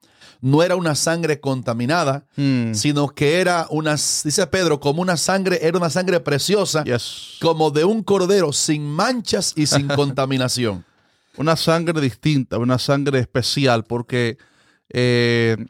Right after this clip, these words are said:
Speaker 2: María tenía su sangre contaminada con el pecado.
Speaker 1: Era un ser humano nacido en el pecado.
Speaker 2: Exactamente.
Speaker 1: Y José también.
Speaker 2: José también, aunque no tuvo participación,
Speaker 1: <laughs> Claro.
Speaker 2: por lo menos ahí en esa genética, pero María sí estaba contaminada con el pecado.
Speaker 1: Claro.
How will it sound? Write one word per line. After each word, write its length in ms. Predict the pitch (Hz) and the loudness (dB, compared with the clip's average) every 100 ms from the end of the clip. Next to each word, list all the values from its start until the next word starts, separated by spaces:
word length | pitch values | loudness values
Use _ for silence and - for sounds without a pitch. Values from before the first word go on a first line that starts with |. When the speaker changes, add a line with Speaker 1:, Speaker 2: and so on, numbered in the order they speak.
| - | -6
Speaker 2:
María 540 | 127 127 131 208 196 | 0 2 2 2 2
tenía 320 | 131 127 143 143 | 0 0 0 0
su 140 | 147 | -2
sangre 380 | - 147 143 143 | 0 0 2 0
contaminada 720 | 131 127 120 120 123 139 135 | -2 0 2 2 2 2 2
con 180 | 123 117 | 0 0
el 100 | 110 | 0
pecado. 400 | 117 - 107 101 | -2 0 -2 0
Speaker 1:
Era 140 | 139 | 0
un 80 | 143 | -2
ser 180 | 135 139 | -2 -2
humano 320 | 127 139 143 | 0 -2 -4
nacido 380 | 110 104 135 127 | -6 -8 -6 -6
en 60 | 117 | -8
el 100 | - | -6
pecado. 140 | 123 - | -4 0
Speaker 2:
Exactamente. 460 | 127 135 127 110 | 0 2 2 2
Speaker 1:
Y 20 | |
José 320 | 131 143 160 165 | 2 0 0 0
también. 420 | 170 139 110 110 | -2 -4 -6 -6
Speaker 2:
José 280 | - 139 151 | -2 0 0
también, 400 | 165 151 139 143 | 0 2 2 2
aunque 220 | 127 123 | 2 2
no 120 | 135 | 2
tuvo 240 | 131 170 170 | 2 2 2
participación, 1040 | 143 131 135 143 135 123 - 143 156 196 - | 0 -2 -4 -2 -2 -2 -2 0 0 0 -12
Speaker 1:
<laughs> 60 | - | -4
Claro. 300 | 151 175 95 | -2 -2 0
Speaker 2:
por 120 | 127 | 0
lo 80 | 123 | 2
menos 280 | 127 147 139 | 2 2 2
ahí 180 | 143 151 | 2 2
en 140 | 139 | 2
esa 220 | 135 143 | 0 0
genética, 560 | 131 139 127 151 - 131 | 0 2 0 -2 -2 0
pero 180 | 127 120 | 0 2
María 420 | 117 127 185 180 | 2 0 2 0
sí 300 | - - 175 | 0 -4 -2
estaba 300 | 160 143 143 | 0 2 0
contaminada 600 | 147 143 123 120 117 127 135 | 0 -2 -2 -2 0 2 2
con 180 | 127 | 0
el 100 | 123 | 0
pecado. 380 | 135 123 117 117 | -2 -2 0 2
Speaker 1:
Claro. 320 | 117 104 113 | 2 0 -4